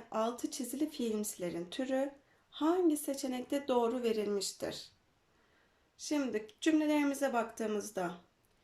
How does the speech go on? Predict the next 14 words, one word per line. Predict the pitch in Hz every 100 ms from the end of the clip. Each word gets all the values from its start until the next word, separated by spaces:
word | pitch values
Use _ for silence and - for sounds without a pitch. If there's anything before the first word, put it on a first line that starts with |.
| _ _ _
"Güneşte | 262 294 294 - - 320
oynadığı | - 269 269 269 269 302
için | 294 - 233 254 262
hasta | - 240 226 - 254 -
olmuş." | 208 214 214 196 - - - _ _ _ _ _ _ _ _ _ _ _ _ _ _ _ _ _
İkinci | 240 - 269 269
cümlemiz, | 254 254 247 240 240 247 254 - _ _ _ -
"Bu | 311
maçı | 302 277 - 269 -
iyi | 254 269
oynamadan | - 277 277 262 220 220 220 220
kazandık." | 208 185 175 170 185 247 - - _ _ _ _ _ _ _ _
Üçüncü | 320 330 302 294
cümlemiz, | 269 254 240 233 233 247 -